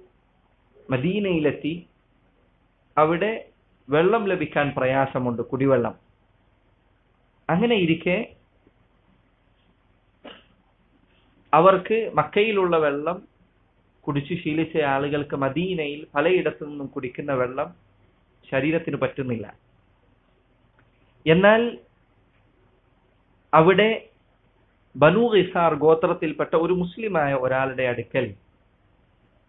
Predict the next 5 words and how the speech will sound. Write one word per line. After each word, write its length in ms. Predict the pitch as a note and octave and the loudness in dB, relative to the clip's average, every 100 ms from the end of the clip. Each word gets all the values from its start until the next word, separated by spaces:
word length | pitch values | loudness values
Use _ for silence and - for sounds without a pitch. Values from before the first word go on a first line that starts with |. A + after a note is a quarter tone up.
| _ _ _ _ _ _ _ _ _ _ _ C3+ | _ _ _ _ _ _ _ _ _ _ _ 0
റൂമ 580 | E3 A#3 A#3 E3+ C#3 - _ _ - D3 | 4 4 2 2 0 -6 _ _ -10 -4
എന്ന 180 | E3 F3+ | 0 0
പേരിൽ 520 | E3+ D3 C#3+ D#3+ E3+ - _ _ D3 | 0 2 2 -2 -8 -14 _ _ -4
ഒരു 200 | D3+ - | -4 -2
കിണറുണ്ടായിരുന്നു. 800 | D#3+ E3 D3+ C3 B2 A2+ A2 | 0 2 2 2 0 -2 -6